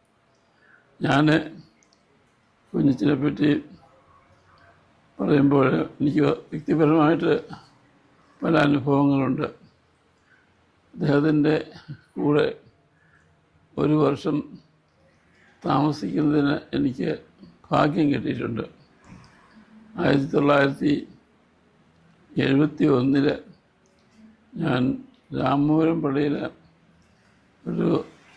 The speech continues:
അസിസ്റ്റന്റ് വികാരിയായിട്ട് നിയമിതനായി. തദവസരത്തിൽ കുഞ്ഞച്ചൻ അവിടെ ഉണ്ട്. മേലാതെ ഇരിക്കുന്ന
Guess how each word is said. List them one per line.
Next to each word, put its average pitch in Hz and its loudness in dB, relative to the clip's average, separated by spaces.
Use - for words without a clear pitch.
അസിസ്റ്റന്റ് 147 -2
വികാരിയായിട്ട് 143 2
നിയമിതനായി. 147 0
തദവസരത്തിൽ 151 0
കുഞ്ഞച്ചൻ 131 0
അവിടെ 135 -2
ഉണ്ട്. 131 0
മേലാതെ 165 2
ഇരിക്കുന്ന 139 -2